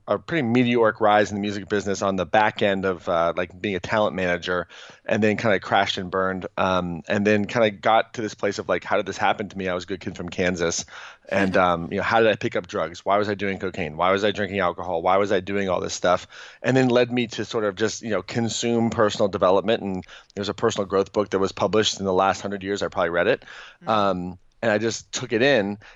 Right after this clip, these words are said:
Speaker 1: and then I started sharing things online, and, um, starting to realize that, like, I was piecing things together that maybe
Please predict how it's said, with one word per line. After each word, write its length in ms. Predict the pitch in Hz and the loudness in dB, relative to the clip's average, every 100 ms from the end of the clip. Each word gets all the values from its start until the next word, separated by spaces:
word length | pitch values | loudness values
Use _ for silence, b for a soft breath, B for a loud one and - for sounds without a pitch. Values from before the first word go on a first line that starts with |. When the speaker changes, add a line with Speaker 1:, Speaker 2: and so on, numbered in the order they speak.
| - | -8
Speaker 1:
and 140 | 120 | 0
then 80 | 127 | 2
I 40 | |
started 240 | 123 127 110 | 2 0 -2
sharing 340 | - 113 117 | -2 -2 -2
things 260 | 107 101 98 | -2 -2 0
online, 560 | 95 104 95 87 98 - - | 0 2 2 0 -4 -8 -4
and, 380 | 101 101 98 - | 0 0 0 0
um, 180 | 95 92 | 0 2
starting 200 | - 98 | 0 0
to 60 | |
realize 480 | 98 127 113 92 95 | 0 4 4 4 2
that, 80 | - | -2
like, 140 | 92 101 | -4 -2
I 80 | 104 | -4
was 100 | 101 | -4
piecing 340 | - 123 113 | -6 -4 -4
things 220 | 113 104 | -4 -4
together 400 | 98 107 123 104 | 0 2 4 2
that 160 | 92 85 | 0 -2
maybe 360 | 101 98 98 | -4 -4 -6